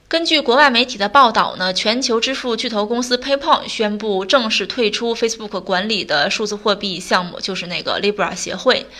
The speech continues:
PayPal 在一份声明中表示呢，说 PayPal 已经决定此时不再进一步加入 Libra 协会，而是继续致力于推进现有的使命和业务优先事项，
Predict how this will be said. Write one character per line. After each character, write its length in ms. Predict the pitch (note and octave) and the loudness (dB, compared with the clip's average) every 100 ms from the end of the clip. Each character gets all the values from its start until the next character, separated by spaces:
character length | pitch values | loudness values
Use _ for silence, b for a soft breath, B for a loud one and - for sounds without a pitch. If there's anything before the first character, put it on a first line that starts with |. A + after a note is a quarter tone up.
| B B B B | B B B B
PayPal 360 | - D4+ D#4+ B3+ | -2 4 4 6
在 160 | C4 A#3 | 6 4
一 120 | A3 | 4
份 200 | B3+ A#3 | 2 2
声 220 | - C#4 | 4 4
明 180 | G#3+ G3 | 2 0
中 200 | A#3 A#3 | -2 2
表 240 | - - | 2 4
示 180 | - A#3+ | 4 4
呢， 220 | F#3+ F3 | 0 -2
说 280 | - G#3+ G#3+ G#3+ B B | 2 4 2 0 B B
PayPal 340 | C4+ C#4 B3+ - | 2 6 4 4
已 120 | F3+ | -4
经 240 | F3+ F#3 | -4 -2
决 160 | F#3 F#3 | 0 0
定 180 | A#3+ G#3 | 0 -2
此 200 | - F#3+ | -4 -2
时 200 | F#3 G3 | -2 -4
不 200 | G3 F#3 | -4 2
再 200 | C4+ A3 | 2 2
进 220 | A#3 G3 | 0 -6
一 60 | |
步 200 | F#3 G3 | -6 -8
加 220 | D#3+ G#3 G#3 | -2 2 2
入 160 | G3+ | 0
Libra 340 | G3 G3+ F3+ F#3 | -4 -2 -2 -2
协 220 | - F3 | -2 -2
会， 300 | - A#3+ - B B B | 0 0 0 B B B
而 140 | B G#3+ | B 2
是 160 | B3 | 2
继 180 | A#3+ C#4 | 0 0
续 200 | B3+ A3+ | 0 0
致 160 | G#3 A3+ | 0 0
力 180 | A3+ F#3 | 0 -2
于 140 | F#3 | -6
推 200 | - A#3+ | -2 -2
进 240 | A#3 G#3 | 0 -2
现 300 | G#3 - C4+ | 0 2 2
有 240 | A3 - C#2 | 2 0 -2
的 160 | F3+ | 0
使 200 | F#3 - | 0 0
命 200 | F3 F#3+ | -2 -6
和 160 | F#3 F3+ | -4 -4
业 180 | F#3+ G#3+ | 0 -2
务 140 | F3 | -2
优 160 | F#3 A3+ | -2 0
先 240 | B3+ C4 | 0 0
事 220 | C4+ A#3 | 0 0
项， 280 | G3+ G3 D#3+ | 0 0 -2